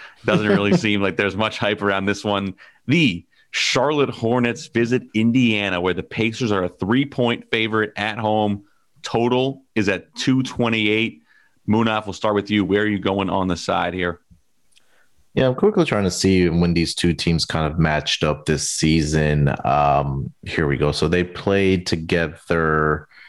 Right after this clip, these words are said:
Speaker 2: on January twenty-seventh and January twenty-ninth in the back-to-back situation. Um,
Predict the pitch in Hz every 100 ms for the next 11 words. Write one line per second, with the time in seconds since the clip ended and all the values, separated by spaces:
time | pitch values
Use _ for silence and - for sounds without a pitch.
0 | - - _ _ - 82 82 80 80 78
1 | 80 78 - - 98 104 104 104 101 -
2 | 196 190 - 90 92 87 90 85 85 82
3 | 87 85 85 - 85 82 82 82 80 80
4 | 78 76 - - 80 - 78 - 80 80
5 | - 85 82 78 - - - _ - 80
6 | 80 78 73 76 78